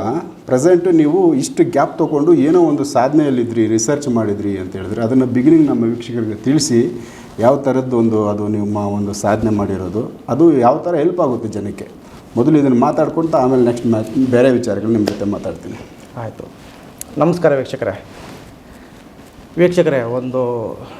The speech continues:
Speaker 2: ಲಾಸ್ಟ್ ಟೈಮು ಒಂದು ವಿಡಿಯೋಗಳು ಮಾಡಿದಾಗ ಸುಮಾರು ಕ್ಲೈಂಟ್ಗಳು ನನಗೆ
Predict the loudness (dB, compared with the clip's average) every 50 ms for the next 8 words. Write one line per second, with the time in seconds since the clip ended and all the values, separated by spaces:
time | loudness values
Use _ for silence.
0 | -20 -18 -12 -4 0 0 0 0 0 2 2 2 2 2 0 0 0 0 -2 -2
1 | -4 -4 -4 0 0 0 0 0 -2 -2 -4 -4 -4 -4 -4 -4 -4 -4 -6 -6
2 | -8 -14 -10 -4 -2 0 2 2 2 0 -2 -2 -2 -2 0 -2 -2 -4 -4 -4
3 | -4 -4 -4 -4 -6 -6 -6 -8 -8